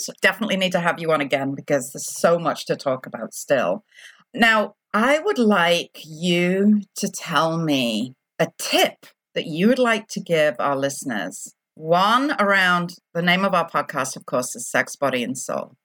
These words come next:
I'd like a tip from you for all those ladies out there who are trying to get pregnant. A tip around sex, a tip around mind, and a tip around soul. Go.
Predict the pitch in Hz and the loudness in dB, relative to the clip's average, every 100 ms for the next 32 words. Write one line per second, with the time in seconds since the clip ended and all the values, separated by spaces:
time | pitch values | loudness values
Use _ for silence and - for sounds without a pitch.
0 | - 139 156 175 - - - - 381 - | -16 -4 0 0 -4 -16 -10 -4 -4 -6
1 | - 175 135 135 - - 95 - _ - | -2 0 2 0 -4 -4 -8 -10 _ -10
2 | - 175 220 262 294 277 247 233 202 196 | 0 2 4 4 4 2 2 2 2 0
3 | 190 180 - _ - 170 175 180 175 160 | -2 -8 -12 _ -8 -2 2 2 2 -2
4 | 143 131 - 139 110 95 135 147 135 - | -2 -2 0 -2 -2 -2 -4 -4 -2 -2
5 | 139 - 160 147 170 180 - - - 120 | -2 -2 0 2 2 -2 -2 -4 -4 -6
6 | 123 95 - _ _ _ 170 175 - 220 | -6 -8 -10 _ _ _ -4 -4 -6 0
7 | 330 - _ 196 185 165 151 143 - - | 0 -2 _ -2 2 2 0 -4 -6 0
8 | 165 294 - - - - _ _ _ _ | 0 0 -8 -12 -12 -16 _ _ _ _
9 | _ 139 139 - - 277 - - 180 160 | _ -12 -12 -6 0 0 -2 -4 0 0
10 | 151 143 135 127 139 131 131 135 143 190 | 2 2 0 -4 -4 0 2 4 4 4
11 | 262 339 - _ _ - 151 143 - - | 2 0 -16 _ _ -2 -2 -2 -4 0
12 | 208 - - 180 170 170 165 165 - - | 0 0 0 2 4 2 -2 -6 -10 0
13 | 165 127 - - _ _ _ _ _ _ | 2 2 -2 -8 _ _ _ _ _ _
14 | - 160 185 143 | -2 2 2 2